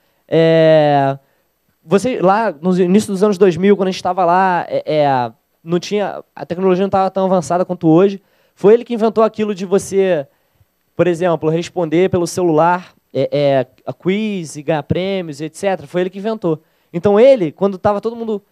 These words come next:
acomodado lá atrás, ele foi lá e foi fazer diferente, foi empreender. E ele criou a empresa dele. O Adriano Bravo,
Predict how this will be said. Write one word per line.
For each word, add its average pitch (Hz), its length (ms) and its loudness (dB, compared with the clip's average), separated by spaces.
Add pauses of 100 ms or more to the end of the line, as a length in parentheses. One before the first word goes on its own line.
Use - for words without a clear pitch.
(140)
acomodado 220 580 2
lá 196 100 4
atrás, 190 600 -4 (280)
ele 269 140 0
foi 220 200 2
lá 208 140 4
e - 20 -4
foi 226 160 -2
fazer 208 260 -6
diferente, 208 520 -6
foi 175 100 -2
empreender. 185 640 2
E 160 80 2
ele 175 100 2
criou 185 180 0
a 196 40 0
empresa 190 320 -6
dele. 160 300 0 (500)
O 143 40 0
Adriano 254 260 4
Bravo, 190 480 0